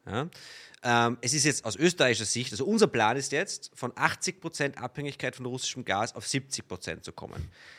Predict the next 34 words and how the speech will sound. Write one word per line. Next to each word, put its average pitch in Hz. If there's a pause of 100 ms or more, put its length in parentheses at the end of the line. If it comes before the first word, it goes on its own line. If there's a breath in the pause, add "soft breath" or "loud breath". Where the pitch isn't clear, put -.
(160 loud breath)
Das -
macht 127
jetzt -
nicht 143
wirklich 147
einen 131
großen 113
Unterschied. 123 (1120 loud breath)
Wird 156
am 160
Ende 170
dieses 185
Konflikts, - (460)
werden 131
wir 151
da 135
wirklich 147
getrennt 143
sein 147
von 165
Russland? 165
Ist -
das 139
überhaupt 143
realistisch 120
oder 143
wird's 143
dann 143
eh 131
wieder 127 (140)
zu -
einer 113
Normalisierung 104
kommen? -